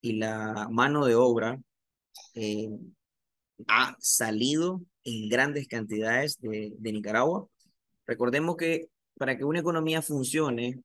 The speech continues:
eh, se necesita la combinación de los factores productivos: tierra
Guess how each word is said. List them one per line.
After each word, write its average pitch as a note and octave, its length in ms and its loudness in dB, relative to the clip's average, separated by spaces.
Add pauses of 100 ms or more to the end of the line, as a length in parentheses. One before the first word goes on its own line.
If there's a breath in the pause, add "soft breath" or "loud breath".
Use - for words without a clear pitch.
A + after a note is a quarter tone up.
(140)
eh, A#2 260 0
se A#2+ 160 0
necesita A#2+ 520 0
la D3 160 0
combinación B2 840 0 (540)
de B2+ 140 2
los B2+ 160 2
factores D#3 440 2
productivos: A2+ 880 0 (680)
tierra D3+ 520 0